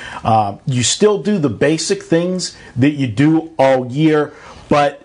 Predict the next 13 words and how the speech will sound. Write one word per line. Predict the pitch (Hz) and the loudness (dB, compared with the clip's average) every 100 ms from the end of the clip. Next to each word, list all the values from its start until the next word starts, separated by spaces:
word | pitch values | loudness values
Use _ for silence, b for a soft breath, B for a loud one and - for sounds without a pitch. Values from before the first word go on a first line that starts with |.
| - | -6
the | 127 120 | -2 0
difference | 101 196 240 202 175 165 | 2 2 2 -4 -2 2
is | 165 135 | 2 0
in, | 123 120 117 | 0 -2 -2
in | 131 120 117 98 - - | -2 0 -2 -4 -6 0
N | 147 160 | 0 2
B | 135 143 | 2 2
A | 143 - | 0 -4
playoff | - 202 170 127 131 135 | -2 2 2 2 0 2
rather | 139 139 139 | 2 2 0
than | 127 131 | 0 2
regular | 135 131 123 110 | 2 2 0 -2
season | - 196 202 151 131 117 | -2 -2 -2 0 0 -2